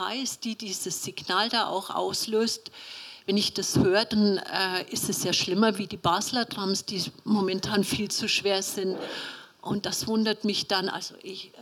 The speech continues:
äh, komme natürlich da etwas unbedarft daher, wundert mich schon, dass man solche schweren, ähm, Entschuldigung, aber solche schweren Trams hier auf den Straßen fahren lässt, an den Häusern,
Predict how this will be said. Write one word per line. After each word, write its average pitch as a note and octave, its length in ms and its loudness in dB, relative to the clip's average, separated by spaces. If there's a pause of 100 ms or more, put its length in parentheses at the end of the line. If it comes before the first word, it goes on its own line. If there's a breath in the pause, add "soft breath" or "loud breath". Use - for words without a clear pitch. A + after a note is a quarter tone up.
(120)
äh, F#3+ 80 -8 (540)
komme F3+ 200 -6
natürlich F3+ 500 -4
da F#3 160 2
etwas F3+ 380 -4
unbedarft G3+ 640 2
daher, F#3 420 0 (420 loud breath)
wundert G3+ 380 2
mich F#3+ 240 0
schon, G#3+ 240 6
dass G#3+ 240 0
man G3 80 0
solche F#3+ 460 0
schweren, F3+ 580 0 (640 loud breath)
ähm, F3 760 -4 (840)
Entschuldigung, G#3+ 720 -4
aber E3+ 440 -8
solche F3 440 -4
schweren F3+ 480 -4
Trams F#3+ 440 0
hier A#3 280 2 (340)
auf F#3+ 240 2
den F#3+ 180 -8
Straßen A3 540 2
fahren G#3+ 400 4
lässt, G#3+ 460 -2
an G3+ 200 0
den G#3 220 -2
Häusern, G3+ 400 -2